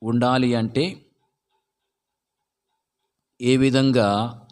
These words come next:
జీవించాలి, అలాగే దేవుడు మనలను విడవకుండా ఉండాలంటే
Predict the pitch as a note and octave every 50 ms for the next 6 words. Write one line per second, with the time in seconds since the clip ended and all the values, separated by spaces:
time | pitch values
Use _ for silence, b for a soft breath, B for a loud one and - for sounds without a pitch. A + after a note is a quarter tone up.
0 | - A2+ G2+ G#2 G#2+ A2 A2 G#2+ G#2 G2+ - - G2+ F#2 F2+ F2 F2+ F2+ D2+ -
1 | - _ _ _ _ _ _ _ _ _ _ _ _ _ _ _ _ _ _ _
2 | _ _ _ _ _ _ _ _ _ _ _ _ _ _ - A#2+ C3 C#3+ D3 D3
3 | C#3 C#3+ C#3 E3 - - - - _ _ _ _ _ _ _ _ _ _ _ _
4 | _ _ _ _ _ _ _ _ _ - C3+ B2 A2 C3+ C#3+ D#3 E3 E3 E3 E3+
5 | E3+ D#3 C#3 B2+ A#2+ B2+ D3 D#3 D#3 D#3+ D#3+ D3+ A#2+ A2 A2+ A#2+ C3 C#3+ - -
6 | - - _ - B2 B2 C3 D3 D3+ D#3 D#3 D#3 D#3+ D3+ D#3 D3+ C3+ B2 A#2+ A#2+
7 | A#2+ A#2+ B2 B2 B2 A#2 A2+ A2+ A#2 C3+ E3 G3 G3+ - -